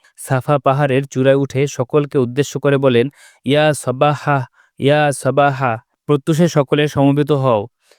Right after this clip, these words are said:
এভাবে রাসূল সাল্লাল্লাহু আলাইহি সাল্লাম বিভিন্ন গোত্রের নাম ধরে ডাকতে থাকেন। অতঃপর সবাই হাজির হলে তিনি বলেন, "আমি যদি বলি, এই পাহাড়ের অপর পার্শ্বে একদল শত্রু সেনা তোমাদের উপর সকালে বা সন্ধ্যায় হামলার জন্য অপেক্ষা করছে,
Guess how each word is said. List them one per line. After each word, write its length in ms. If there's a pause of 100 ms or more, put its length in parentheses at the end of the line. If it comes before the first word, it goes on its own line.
(120)
এভাবে 260
রাসূল 280
সাল্লাল্লাহু 440
আলাইহি 200
সাল্লাম 460
বিভিন্ন 380
গোত্রের 460
নাম 320
ধরে 240
ডাকতে 320
থাকেন। 400 (420)
অতঃপর 400
সবাই 360
হাজির 420
হলে 240
তিনি 260
বলেন, 440 (180)
"আমি 240
যদি 240
বলি, 540
এই 180
পাহাড়ের 400
অপর 320
পার্শ্বে 520
একদল 380
শত্রু 400
সেনা 320
তোমাদের 380
উপর 320 (320)
সকালে 440
বা 160
সন্ধ্যায় 460
হামলার 440
জন্য 240
অপেক্ষা 360
করছে, 380